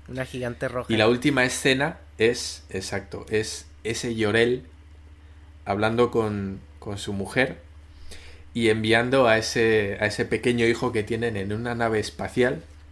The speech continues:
Speaker 2: a través del espacio y del tiempo, y terminan diciendo, "Vuelve atrás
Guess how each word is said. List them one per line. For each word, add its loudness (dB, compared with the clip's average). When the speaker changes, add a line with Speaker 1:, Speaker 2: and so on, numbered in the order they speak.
Speaker 2:
a -2
través -2
del -4
espacio -4
y -6
del -2
tiempo, -4
y -6
terminan -8
diciendo, -2
"Vuelve 0
atrás -6